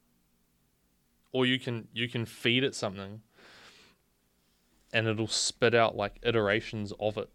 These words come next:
So I gave it that image, and I said, "Show me some variations of this."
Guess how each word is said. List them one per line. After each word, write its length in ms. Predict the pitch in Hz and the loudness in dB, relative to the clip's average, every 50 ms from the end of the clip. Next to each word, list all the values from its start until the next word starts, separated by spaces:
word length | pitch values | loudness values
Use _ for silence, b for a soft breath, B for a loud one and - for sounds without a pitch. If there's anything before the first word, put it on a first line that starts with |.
| _ | _
So 200 | - - - 113 | -8 -2 0 2
I 120 | 107 107 110 | 2 2 2
gave 320 | - - 113 123 127 117 | 2 2 4 4 4 4
it 160 | 117 110 110 | 2 0 0
that 220 | 110 107 110 - - | 2 2 2 0 -2
image, 420 | 110 110 104 101 101 117 120 - - - _ _ - | -4 -4 -4 -4 -6 -8 -12 -18 -20 -20 _ _ -10
and 140 | 113 110 107 | -6 -4 -4
I 60 | 101 | -4
said, 300 | 98 - - 110 95 95 | -4 -2 -4 -4 -4 -4
"Show 280 | - - - 120 113 110 | -6 -2 0 0 2 2
me 100 | 113 110 | 0 -2
some 240 | - - 120 110 98 | -2 -4 -4 -4 0
variations 640 | 98 113 107 107 104 101 101 107 104 - 120 107 104 | 2 4 4 4 4 2 0 0 -2 -4 -6 -8 -8
of 140 | 98 95 | -8 -8
this." 260 | 98 101 - - - | -8 -10 -10 -10 -14